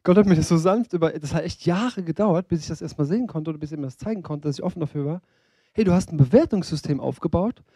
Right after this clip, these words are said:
Vielleicht kann ich in allen Teilen gar nichts dafür, weil das, ich wurde einfach so reingeboren und die ganze Welt läuft ja so. Das ist aber nicht das, mein Bewertungssystem.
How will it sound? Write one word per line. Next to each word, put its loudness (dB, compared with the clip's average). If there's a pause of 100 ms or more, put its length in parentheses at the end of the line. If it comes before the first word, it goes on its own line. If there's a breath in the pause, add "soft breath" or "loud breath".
(160)
Vielleicht 0
kann 2
ich 2
in -2
allen 2
Teilen -4
gar 0
nichts -6
dafür, 4
weil 4
das, -6 (120)
ich -10
wurde 2
einfach -2
so 0
reingeboren 0
und -4
die -10
ganze -2
Welt 2
läuft -4
ja -6
so. -8 (920)
Das -6
ist -4
aber 0
nicht -6
das, -8
mein -6
Bewertungssystem. -12